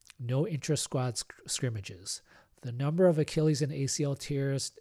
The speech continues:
during this preseason seemed to be less than in previous years.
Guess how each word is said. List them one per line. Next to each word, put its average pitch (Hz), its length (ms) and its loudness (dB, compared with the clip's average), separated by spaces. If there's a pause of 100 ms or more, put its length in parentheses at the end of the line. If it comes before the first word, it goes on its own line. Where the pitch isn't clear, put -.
(140)
during 131 300 -4
this 131 180 0
preseason 131 960 -2 (460)
seemed 160 380 0
to 165 80 4
be 143 160 4
less 123 460 -2
than 123 240 -8
in 110 160 -8
previous 107 640 -6 (180)
years. 98 560 -10